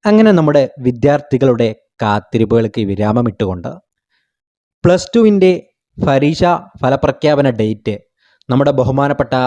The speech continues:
വിദ്യാഭ്യാസ മന്ത്രി വി ശിവൻകുട്ടി സാറ് ഒഫീഷ്യലായിട്ട് തന്നെ പ്രഖ്യാപിച്ചിരിക്കുകയാണ്. ഇന്നായിരുന്നു അദ്ദേഹം Facebook-ൽ ഈ, ഈ ഒരു കാര്യം അറിയിച്ചത്. അതായത്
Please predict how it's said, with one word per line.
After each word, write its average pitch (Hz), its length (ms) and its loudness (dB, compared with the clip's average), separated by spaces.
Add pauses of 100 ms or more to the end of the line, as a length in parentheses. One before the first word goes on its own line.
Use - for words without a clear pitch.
(140)
വിദ്യാഭ്യാസ 117 500 -2
മന്ത്രി 107 280 -6 (500)
വി 120 100 2
ശിവൻകുട്ടി 123 560 0
സാറ് 107 380 -4 (200)
ഒഫീഷ്യലായിട്ട് 127 720 0
തന്നെ 107 240 -4 (600)
പ്രഖ്യാപിച്ചിരിക്കുകയാണ്. 104 1080 -4 (520)
ഇന്നായിരുന്നു 156 560 2
അദ്ദേഹം 123 360 -2 (340)
Facebook-ൽ 127 500 0
ഈ, 117 120 -2 (140)
ഈ 131 120 0
ഒരു 127 200 2
കാര്യം 110 380 0
അറിയിച്ചത്. 104 440 -4 (640)
അതായത് 143 360 2